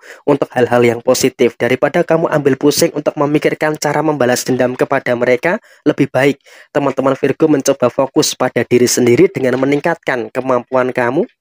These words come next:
meningkatkan kapasitas kamu. Supaya apa? Waktu kamu tidak sia-sia di bulan puasa ini. Karena apa?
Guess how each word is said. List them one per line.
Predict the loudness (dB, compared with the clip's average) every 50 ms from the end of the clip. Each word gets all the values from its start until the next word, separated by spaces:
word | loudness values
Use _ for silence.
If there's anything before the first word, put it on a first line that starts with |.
| _ -20 -20 -20 -20 -14 -6 0
meningkatkan | 2 2 2 2 0 -2 -4 -4 -2 -4 -4 -4 -4
kapasitas | -4 -6 -4 -4 -4 -6 -6 -6 -4 -4 -4 -4 -2
kamu. | -2 -2 -2 0 -2 -2
Supaya | -2 -4 -2 0 2 2 2 2 0
apa? | 0 -2 -4 -4 -4 -10 -16 -6 -2
Waktu | -2 -2 -2 _ -6 -4 -4
kamu | -2 -4 -2 -2 -2 -2
tidak | -2 -2 -4 -4 -2
sia-sia | -2 0 2 2 2 2 2 2 2 2 2 2 0
di | -2 -2 -4
bulan | -4 -2 -2 -2 0 -2
puasa | -2 -2 -2 -2 0 0 0 0 0 0
ini. | 2 2 0 0 0
Karena | -2 -2 0 0 0 0
apa? | 0 -2 -4 -4